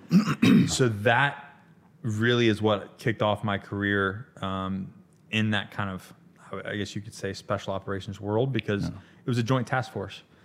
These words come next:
Speaker 2: So we were working with everybody.
Speaker 1: Yeah.
Speaker 2: And, uh, and when I came back, um, I was a sergeant.
Speaker 1: Jesus.
Speaker 2: So I'd never done admin. So they tried to put me in admin for a couple days, and I fucked up all. This is what happened. This is how, this is how I got out of admin.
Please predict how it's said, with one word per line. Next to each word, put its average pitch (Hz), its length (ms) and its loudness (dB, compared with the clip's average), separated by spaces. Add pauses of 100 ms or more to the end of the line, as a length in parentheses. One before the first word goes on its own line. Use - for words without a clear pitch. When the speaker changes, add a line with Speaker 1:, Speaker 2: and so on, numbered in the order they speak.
Speaker 2:
So - 160 -4
we 110 120 2
were 110 100 4
working 107 260 0
with 101 120 -2
everybody. 98 480 -2 (200)
Speaker 1:
Yeah. 98 120 4
Speaker 2:
And, 95 400 -2
uh, 95 340 -2 (800)
and 104 220 2
when 101 80 2
I 98 80 0
came 104 300 -2
back, 104 420 0 (500)
um, 98 480 -2
I 101 60 0
was 98 100 -2
a 92 60 -4
sergeant. - 640 -4 (200)
Speaker 1:
Jesus. 82 500 2 (280)
Speaker 2:
So 135 140 4
I'd 123 100 6
never 147 240 8
done 139 200 6
admin. 110 440 2
So 117 140 2
they 107 100 6
tried 127 240 2
to 131 80 4
put 127 180 0
me 113 120 2
in 107 40 2
admin 107 340 0
for 104 140 -2
a 98 40 0
couple 101 280 -2
days, 95 360 0
and 90 80 -4
I 90 40 -6
fucked - 460 -10
up 101 240 -2
all. 98 240 -2 (480)
This 143 200 4
is 107 100 0
what 101 120 2
happened. 98 320 -4
This 113 160 0
is 110 60 0
how, 127 100 4
this 113 200 0
is 110 60 -2
how 113 100 4
I 104 80 4
got 104 160 0
out 98 140 2
of 95 80 -2
admin. 95 360 -4